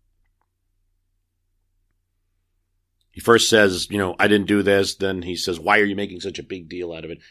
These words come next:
Does everything but apologize. His wife doesn't want him to apologize. His key aides don't want him to apologize. Eventually, he decides, he tells one of the aides, "Quickest way between two points is a straight line." And here, New Hampshire apologize.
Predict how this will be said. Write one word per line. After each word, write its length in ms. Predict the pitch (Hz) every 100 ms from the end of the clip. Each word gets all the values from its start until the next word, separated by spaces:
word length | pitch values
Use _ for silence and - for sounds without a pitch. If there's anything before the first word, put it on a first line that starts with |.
| -
Does 180 | 135
everything 300 | 160 156 143
but 120 | 110 101
apologize. 680 | 90 82 73 71 - - - _ _ _
His 140 | -
wife 240 | 92 113 113
doesn't 240 | 113 110
want 160 | 101 104
him 60 |
to 60 | 104
apologize. 800 | 104 101 101 92 101 95 92 - _ _ -
His 160 | 87
key 340 | - - 131 120
aides 340 | 113 113 104
don't 220 | 104 98
want 260 | 92 92 92
him 60 |
to 80 | 90
apologize. 1000 | 80 98 92 90 80 90 82 80 76 - - _ _ _ _ _ _ -
Eventually, 520 | 98 147 143 131 117
he 120 | 104
decides, 400 | 101 - 95 85
he 80 | 82
tells 280 | 101 92 87
one 140 | 92
of 60 | 85
the 120 | 85
aides, 520 | 82 80 - - - _ _ _ _ _ _
"Quickest 340 | 117 110 101
way 220 | 98 85
between 520 | 80 76 90 80 76 76 _ _ _ -
two 140 | 90
points 300 | - 82 71
is 120 | 73
a 40 | 71
straight 320 | - 71 71
line." 380 | 71 67 64 62 _ _ _ _ _ _ _ _ _ _ _ _ -
And 140 | 76
here, 140 | 73 73
New 140 | 73
Hampshire 360 | 71 67 - 64
apologize. 800 | - 57 57 - - - -